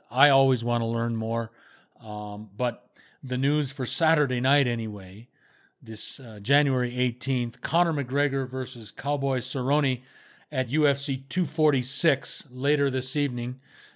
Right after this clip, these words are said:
uh, from the T-Mobile Arena in Las Vegas. Looking forward to hearing about what happens there, but the news that really got me this week in regard to my favorite U F C fighter was that Mister McGregor made big headlines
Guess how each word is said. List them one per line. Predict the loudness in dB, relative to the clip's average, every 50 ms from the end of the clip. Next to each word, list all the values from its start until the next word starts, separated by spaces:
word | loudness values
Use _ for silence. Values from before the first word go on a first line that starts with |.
| _ _
uh, | -8 -6 -4 -4 -4 -4 -2
from | -2 0 0
the | 0 -2
T-Mobile | -4 -4 -2 0 2 2 2 0 0 -2
Arena | -2 0 0 0 0 0 -2 -4
in | -4 -6 -4
Las | -4 -2 -4 -4 -6 -6
Vegas. | -6 -4 -4 -4 -4 -4 -8 -10 -10 -14 -18 _ _ _ -20 -20 -20 _ _ _ _ _ _ _
Looking | -4 -2 -2 0 2 0 0
forward | 0 0 2 4 4 4 4 4
to | 0 0
hearing | 2 0 0 0 0
about | 0 2 2 2 2 2
what | 0 -2 -2
happens | 0 0 -2 -2 -4 -6 -8 -8 -6
there, | -4 -2 0 0 -2
but | -2 -4 -6 -6 -6 -6
the | -6 -4
news | -4 -2 0 0 0 0 0 0
that | -2 -4 -2 -2
really | -2 2 4 6 6 6 6 4
got | 8 8 8 8 6 4
me | -2 -4
this | -2 -2 -4 -4 -4 -6
week | -6 -6 -6 -6 -6 -6
in | -6 -4 -2
regard | -2 -4 -2 0 2 2 2 2 0
to | -4 -6
my | -4 -2 -4 -4
favorite | -2 0 0 0 0 0 -4 -4
U | -4 -2 -2 0
F | 0 -2 -4
C | -4 0 0 0
fighter | 0 0 0 -2 0 0 0 0 0 -2 -6 -16 -20 -20 -20 -20 -20 _ -4
was | -2 -2 0 2
that | 4 4 4 4 2
Mister | -2 -2 0 0 0
McGregor | 0 0 2 4 6 6 6 6 4 2 4
made | 4 2 2 2 0 -2 2
big | 4 4 4 4 4
headlines | 2 2 2 0 -2 -10 -10 -10 -8 -8 -6 -6 -8 -8 -12